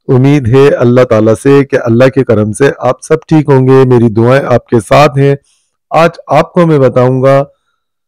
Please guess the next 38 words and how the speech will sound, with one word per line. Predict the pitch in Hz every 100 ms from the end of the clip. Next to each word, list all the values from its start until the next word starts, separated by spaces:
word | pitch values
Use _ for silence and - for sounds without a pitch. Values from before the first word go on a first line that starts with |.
| _ _ _
शर्ट | - 160 165 156
को | 185 170
लॉन्ग | 147 120 151 170 160
करने | 143 143 143
का | 151 147
तरीका। | 131 135 139 151 151 160 - _ _ _ 139
लॉन्ग | 127 143 147
शर्ट | - 151 147
ब-, | 123 131 - 117
बहुत | 123 135 135 110
ही | 135 156 120
ज्यादा | 117 113 147 139
फैशन | 135 - 131 127
में | 131 127 123 - 113
आजकल | 117 - 127
चल | 107 139 147
रही | 143 135 131
हैं, | 135 165
तो | _ _ _ _ _ _ _ _ 180 180
कपड़े | 175 170 175 165
की | 180
लंबाई | 165 143 151 180 -
अगर | 143 156
पूरी | - 151 151 160
ना | 131 120 151
हो | 139 147 151
तो | 151 131
हम | 139 147 147 -
शर्ट | - 131 127
की | - 143
लंबाई | 131 120 123 143
को | 143 147
किस | 151 151
तरह | - 156 156
बड़ी, | 139 131 135 123
बड़ी | 131 135
करते | 139 123 135
हैं, | 135 143